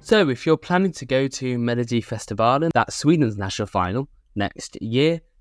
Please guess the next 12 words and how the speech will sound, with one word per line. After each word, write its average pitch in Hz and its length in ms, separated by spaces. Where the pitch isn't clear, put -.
tickets - 460
are 117 180
on 120 140
sale 131 360
on 120 160
the 123 80
sixth - 480
of 131 220
November 120 920
via 117 500
Live 117 460
Nation, 98 440